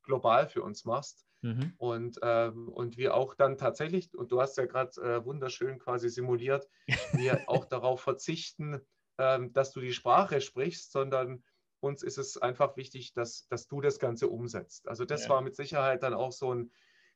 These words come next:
Speaker 1: wie so ein kleiner Ritterschlag an dieser, äh, an dieser Stelle, vor allem wenn man mit einem global agierenden Unternehmen das tun kann. Das ist so vi-, vielleicht das Große. Und das andere,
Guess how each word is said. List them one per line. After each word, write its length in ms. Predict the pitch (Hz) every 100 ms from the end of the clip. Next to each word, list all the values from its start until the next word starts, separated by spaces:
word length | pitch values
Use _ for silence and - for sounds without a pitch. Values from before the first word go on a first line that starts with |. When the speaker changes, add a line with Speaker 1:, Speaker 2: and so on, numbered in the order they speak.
| _ -
Speaker 1:
wie 380 | - - -
so 120 | 139 147
ein 120 | 135
kleiner 480 | 139 131 139 123 - _
Ritterschlag 800 | 120 175 185 170 165 147 160 170
an 160 | 151 147
dieser, 540 | 147 139 143 143 139 -
äh, 60 | 139
an 320 | 131 123 127
dieser 220 | 127 123
Stelle, 340 | 127 123 123 123
vor 160 | 123
allem 160 | 113 120
wenn 140 | 123
man 160 | 120 110
mit 120 | 107
einem 320 | 110 117 107
global 480 | - 120 113 110 131
agierenden 460 | 120 120 123 123 120
Unternehmen 640 | 113 113 110 113 117 117 - _ _ _
das 200 | 120 117
tun 280 | - 120 120
kann. 160 | 120 107
Das 180 | 147
ist 80 | 180
so 160 | 196 180
vi-, 160 | 175 - -
vielleicht 300 | 151 151 -
das 220 | 139 -
Große. 720 | - 139 170 247 - 226 254 - _ - - _ _
Und 400 | - 156 147 - _
das 160 | 147 -
andere, 640 | 135 165 196 175 175 175